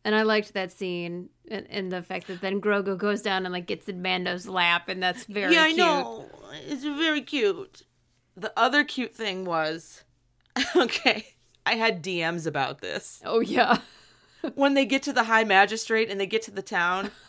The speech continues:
Speaker 1: <laughs>
Speaker 2: Wh-, what's the name of the town?
Speaker 1: I don't know. I honestly
Speaker 2: Navarro? Is
Speaker 1: I
Speaker 2: it
Speaker 1: don't
Speaker 2: Navarro or is that the planet?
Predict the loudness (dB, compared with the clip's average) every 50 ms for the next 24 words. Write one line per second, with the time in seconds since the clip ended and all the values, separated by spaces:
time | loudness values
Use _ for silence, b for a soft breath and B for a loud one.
0 | -20 -20 -20 -20 _ _ -12 -10 -10 -12 -12 -12 -10 -10 -6 -6 -6 -4 -2 0
1 | 2 2 2 2 0 -4 -4 -2 0 0 0 0 0 -4 -6 -8 B B B B
2 | 2 4 4 4 4 4 2 2 0 -4 -6 -4 -2 -2 -2 -2 2 4 6 6
3 | 6 4 2 -2 -2 0 2 2 4 4 4 4 4 6 8 8 8 8 8 6
4 | 6 4 2 0 0 -2 -2 0 0 0 0 0 0 2 2 4 6 6 6 6
5 | 6 4 0 -2 -2 -6 -8 -6 -4 -4 -2 -2 -2 -4 -6 -8